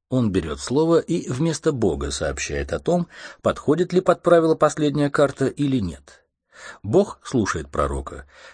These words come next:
Если последний ошибается, Бог смещает его. Если пророку удаётся правильно охарактеризовать десять карт подряд, он формулирует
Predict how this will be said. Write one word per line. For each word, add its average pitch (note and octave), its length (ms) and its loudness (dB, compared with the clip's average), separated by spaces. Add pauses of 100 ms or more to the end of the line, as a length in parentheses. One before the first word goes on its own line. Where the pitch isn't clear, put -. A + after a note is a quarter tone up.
(100)
Если G#2+ 400 0
последний E2+ 600 -2
ошибается, F3 840 2
Бог D3+ 340 -2
смещает - 600 -8
его. C2 240 -12 (540)
Если A#2+ 360 2
пророку A#2 480 4
удаётся G#2+ 640 2
правильно F2+ 540 0
охарактеризовать G#2 1000 -2
десять F#2+ 360 -6
карт - 280 -4
подряд, B2+ 480 0 (400)
он D#3 180 -2
формулирует D3+ 800 2